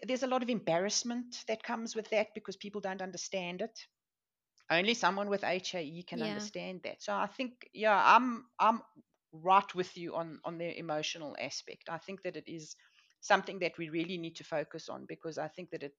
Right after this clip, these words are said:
Speaker 1: is a, a lot of people take a lot of strain trying to live with this and not being able to navigate it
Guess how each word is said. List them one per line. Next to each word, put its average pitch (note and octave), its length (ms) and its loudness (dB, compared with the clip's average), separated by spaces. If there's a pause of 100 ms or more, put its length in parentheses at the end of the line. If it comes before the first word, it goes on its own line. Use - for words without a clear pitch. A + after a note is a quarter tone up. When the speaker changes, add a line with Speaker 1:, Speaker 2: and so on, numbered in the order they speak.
Speaker 1:
is - 160 -14 (100)
a, D#3 220 -8
a - 20 -6
lot D3+ 200 0
of - 180 -10
people D#3 520 -8 (460)
take E3 180 4
a F3 40 -2
lot E3+ 320 4
of F3 80 0
strain C3+ 680 -2
trying D#3+ 260 0
to E3 140 -14
live D#3+ 260 -4
with D#3+ 200 -4
this - 200 -6
and D#3+ 160 -6
not F3+ 160 2
being G3+ 140 -6
able E3+ 240 -2
to F#3 160 -8
navigate D#3+ 680 -2
it G2+ 100 -10